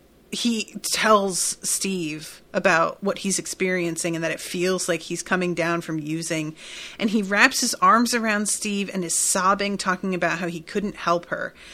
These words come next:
And it sounds like he's talking about Nell, like, you,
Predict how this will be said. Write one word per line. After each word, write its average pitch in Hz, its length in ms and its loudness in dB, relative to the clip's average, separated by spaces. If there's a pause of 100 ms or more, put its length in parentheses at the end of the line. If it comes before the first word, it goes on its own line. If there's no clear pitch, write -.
(300)
And 220 100 6
it - 140 0
sounds 330 840 4
like 202 180 -2
he's 190 180 -6
talking 185 440 0
about 160 300 -2
Nell, 202 400 6
like, 175 220 -2
you, 190 100 -6